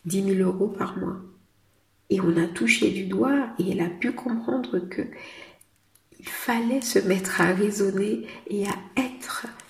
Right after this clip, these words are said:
d'une certaine manière pour pouvoir générer ce montant-là. C'est possible, bien sûr, mais ça demande de structurer son business d'une certaine manière et avant tout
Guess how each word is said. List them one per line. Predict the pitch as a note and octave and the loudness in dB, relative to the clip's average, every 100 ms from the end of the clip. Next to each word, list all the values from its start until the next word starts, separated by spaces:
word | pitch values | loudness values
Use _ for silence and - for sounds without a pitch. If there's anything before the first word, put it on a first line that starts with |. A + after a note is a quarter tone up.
| - | -8
d'une | F3+ G3+ F#3+ | -2 0 2
certaine | - - B3+ - - F3+ | 2 2 0 0 0 2
manière | E3+ E3 E3+ - - - - - - | 4 6 6 4 0 -4 -12 -14 0
pour | F#3 F#3 | 0 0
pouvoir | - A3+ G#3+ A3 A3+ A3+ F#3+ | 2 2 4 0 0 -4 -6
générer | G3 G#3 F#3+ F#3+ G#3 | -4 0 2 2 0
ce | - F3+ | 0 0
montant-là. | F3 F#3 G#3+ A3 A3+ A3+ - - | 0 -2 -4 -2 -2 -4 -10 -18
C'est | - - - F3 | -8 -6 -4 2
possible, | A3 - - D4 - | 4 6 8 8 6
bien | - E3+ | 4 2
sûr, | F3 - - F#3 - - - | 0 -2 -4 -6 -10 -8 -2
mais | G3 | -2
ça | - G#3 | 0 0
demande | F#3+ F#3+ G3 G#3 - | 2 2 0 0 -2
de | - | -2
structurer | - - - C4+ - C4+ C4 | -6 -2 0 0 -2 -2 0
son | A#3+ A3+ | 4 4
business | A3+ - G#3 A3+ - - - - | 4 2 -2 -2 -4 -8 -16 -8
d'une | G3 | -4
certaine | F#3 G3+ - A3 | -4 -2 -2 -2
manière | G#3+ A3+ A#3 - - - | -2 -2 -2 -6 -10 2
et | A3 A3 | 6 6
avant | G#3 G#3 G#3+ | 4 -2 -4
tout | - A3+ | 0 2